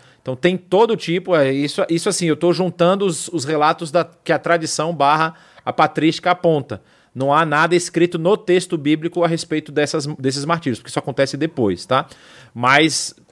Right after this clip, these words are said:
respondendo a sua pergunta, sim, isso vai acontecendo gradativamente. Nessa época ainda havia, não havia esse consenso.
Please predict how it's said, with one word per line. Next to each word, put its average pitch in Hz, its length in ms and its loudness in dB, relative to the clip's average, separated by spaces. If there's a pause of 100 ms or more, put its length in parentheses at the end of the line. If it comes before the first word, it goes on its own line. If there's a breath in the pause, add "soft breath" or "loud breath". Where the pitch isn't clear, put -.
respondendo 147 480 0
a - 20 0
sua 180 140 -2
pergunta, 175 340 -2
sim, 190 320 0
isso 175 260 0
vai 170 200 4
acontecendo 160 800 -2 (320 soft breath)
gradativamente. 143 1120 0 (260 soft breath)
Nessa 147 360 2
época 139 300 2
ainda 147 320 -2
havia, 131 380 -2
não 143 200 0
havia 139 240 0
esse - 160 -4
consenso. 127 840 -4